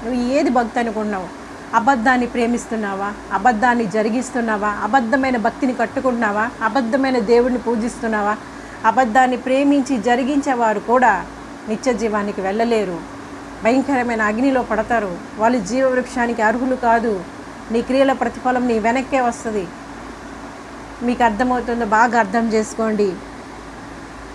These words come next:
సంఘములు, కుక్కలు, మాంత్రికులు, వ్యభిచారులు, నరహంతకులు, నరహంతకులు,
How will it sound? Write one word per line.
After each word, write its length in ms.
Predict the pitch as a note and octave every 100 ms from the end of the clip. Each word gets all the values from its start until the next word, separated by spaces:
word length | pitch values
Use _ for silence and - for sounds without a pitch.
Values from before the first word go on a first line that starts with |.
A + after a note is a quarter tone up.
| - -
సంఘములు, 800 | - - C#4+ D4 C#4+ C4+ B3+ G3 D#3+ - - - - - - - - - - - - - - - -
కుక్కలు, 420 | D4+ E4 D#4 C4
మాంత్రికులు, 720 | A3+ B3+ D4+ D4 C4 C4 A#3+
వ్యభిచారులు, 720 | A3+ A#3 - C4+ B3+ A#3 A3
నరహంతకులు, 920 | G#3 A3 B3 C#4 B3+ B3 A3 A3 F#3+ D#3+ - - -
నరహంతకులు, 1000 | G#3 A#3 B3+ B3+ A#3+ A3+ G#3+ G#3 F3+ -